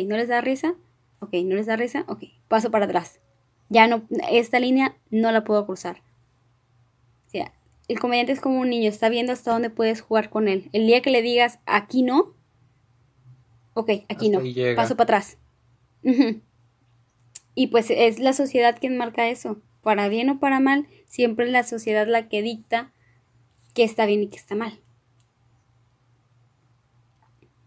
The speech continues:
Speaker 1: Y lo vemos ahorita con el feminismo,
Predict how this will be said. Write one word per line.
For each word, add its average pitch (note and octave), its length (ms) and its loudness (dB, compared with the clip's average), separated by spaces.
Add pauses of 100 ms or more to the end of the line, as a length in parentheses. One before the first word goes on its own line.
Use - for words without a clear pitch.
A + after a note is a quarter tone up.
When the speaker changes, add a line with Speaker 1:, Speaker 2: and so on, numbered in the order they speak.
(760)
Speaker 1:
Y A3 300 0 (440)
lo A#3 140 4
vemos A#3 300 4
ahorita G#3 320 0
con G#3+ 120 0
el F#3+ 100 2
feminismo, G#3 640 -2